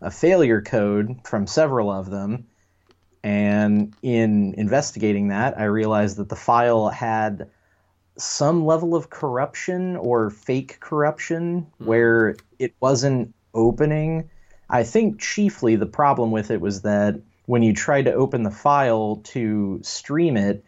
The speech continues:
Speaker 1: uh, it was opening an embedded player, which was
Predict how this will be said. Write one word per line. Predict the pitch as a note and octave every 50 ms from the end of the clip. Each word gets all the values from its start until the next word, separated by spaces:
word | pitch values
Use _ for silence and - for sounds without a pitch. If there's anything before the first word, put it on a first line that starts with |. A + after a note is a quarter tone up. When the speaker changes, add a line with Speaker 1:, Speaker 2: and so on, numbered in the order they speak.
| _ -
Speaker 1:
uh, | - A#2 A2 G#2+ G#2+ F#2+
it | A#2 A#2+
was | A2+ A2 A2
opening | - C#3+ D3+ D3 D3 D3 C#3+ C#3 C3 B2+ B2+ - -
an | - A#2+ A#2+ A#2 A#2 A#2 A2+ A2 - -
embedded | - A2+ G#2+ G#2 G2 G2+ A2 A2+ A#2 A#2+ A#2 G#2+ G#2
player, | - - - B2 G#2+ G#2+ A2+ B2 B2+ C3 C#3 C#3+ D3 C#3 -
which | - A2+ A2 - -
was | - A2+ G#2+ G#2+ G#2 G#2 G2+ G2 F2+ - - -